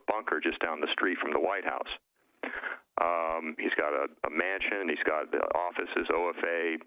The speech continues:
the Obama Foundation offices he's setting up in there. He's got his own chief of staff, press secretary. He's got a shadow White House just within two miles of Trump, where he can just launch and fire salvo after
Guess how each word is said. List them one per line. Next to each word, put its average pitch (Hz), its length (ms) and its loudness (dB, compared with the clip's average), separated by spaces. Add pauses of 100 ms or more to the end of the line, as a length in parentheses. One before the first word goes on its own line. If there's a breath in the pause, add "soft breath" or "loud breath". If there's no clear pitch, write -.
the 73 80 4
Obama 85 420 0
Foundation 82 540 0
offices 80 500 0
he's 80 220 -2
setting 78 220 0
up 76 180 0
in 73 160 0
there. 76 240 2
He's 73 160 -4
got 76 120 0
his 73 200 -4
own 78 160 -2
chief - 220 0
of - 100 0
staff, 76 380 0
press 82 160 0 (100)
secretary. 80 520 0
He's - 120 -2
got 73 140 0
a 69 80 0 (100)
shadow 78 240 0
White 101 300 0
House - 240 -2 (580 loud breath)
just - 220 2
within 87 340 0
two 95 80 4
miles 85 400 0
of 95 80 -4
Trump, - 400 -2 (840)
where 82 140 2
he 90 140 0
can 87 140 -4
just 87 200 0
launch 82 280 0 (200)
and - 100 -12 (120)
fire 82 320 2 (160)
salvo 85 400 0
after 82 260 -2